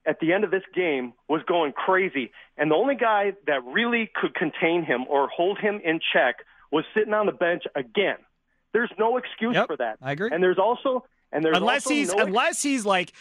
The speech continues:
Speaker 2: severely hurt and can't walk.
Speaker 1: Right.
Speaker 2: Outside of
Speaker 1: Exactly.
Speaker 2: that, yes.
Speaker 1: Exactly. I'm sorry. If you and I can see that, and not to mention, uh, the garbage play that we've been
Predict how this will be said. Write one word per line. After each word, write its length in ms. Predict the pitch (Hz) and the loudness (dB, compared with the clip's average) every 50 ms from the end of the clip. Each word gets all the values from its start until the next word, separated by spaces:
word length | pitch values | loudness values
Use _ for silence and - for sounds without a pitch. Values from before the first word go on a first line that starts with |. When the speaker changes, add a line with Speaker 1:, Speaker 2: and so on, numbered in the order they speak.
| - _ | -20 _
Speaker 2:
severely 680 | - - 220 208 160 139 135 226 254 277 277 269 262 233 | -4 -2 0 0 0 0 2 2 2 2 0 0 0 0
hurt 280 | - - 240 226 208 | 2 2 2 2 0
and 120 | 196 180 151 | -2 -2 0
can't 240 | - 196 190 175 147 | 0 0 0 0 0
walk. 240 | 147 147 120 82 - 190 | -2 -2 -2 -2 0 0
Speaker 1:
Right. 220 | 233 202 143 104 - - - _ | 2 2 0 -2 -6 -12 -6 _
Speaker 2:
Outside 380 | - 190 220 - - 247 226 202 | 0 0 2 2 2 2 2 2
of 60 | 180 | 0
Speaker 1:
Exactly. 80 | 143 165 131 95 90 | 0 0 0 -2 -4
Speaker 2:
that, 40 | 87 _ _ | -12 _ _
yes. 260 | - 160 143 95 - | -2 -2 -2 -2 -2
Speaker 1:
Exactly. 540 | 185 190 - - 214 175 - - 143 127 117 - - - _ - - | -4 -4 -2 0 0 0 0 -2 -4 -6 -6 -8 -14 -20 _ -2 0
I'm 240 | 160 185 240 262 233 - | 2 4 4 2 2 2
sorry. 280 | - 254 233 196 147 - - - | 2 2 2 2 0 -2 -2 0
If 200 | - 196 180 - 135 | 0 0 0 0 -2
you 220 | 165 220 269 285 | -2 0 2 2
and 80 | 294 285 | 0 0
I 160 | 240 240 254 | 0 -2 -2
can 220 | 240 - 240 220 - - | -2 -2 -4 -4 -2 -2
see 100 | 190 170 | -2 0
that, 220 | 139 135 123 - _ | 0 0 -2 -2 _
and 200 | - 165 165 160 | -2 0 0 2
not 220 | 165 175 208 226 - | 2 2 0 0 -2
to 80 | - 262 | -2 0
mention, 500 | 240 214 202 190 - - 185 151 135 120 - _ _ _ _ | 2 2 0 0 -2 -2 -2 -2 -2 -4 -8 _ _ _ _
uh, 80 | - 151 | -8 -4
the 140 | 135 160 156 | -2 -2 0
garbage 440 | 151 160 165 175 214 214 254 220 - - - | 0 0 2 2 2 0 -2 -4 -6 -10 -4
play 220 | - 190 175 175 | -2 0 0 2
that 180 | 175 175 160 151 | 2 0 0 0
we've 140 | 151 147 151 | 0 0 0
been 160 | 165 151 | 0 -2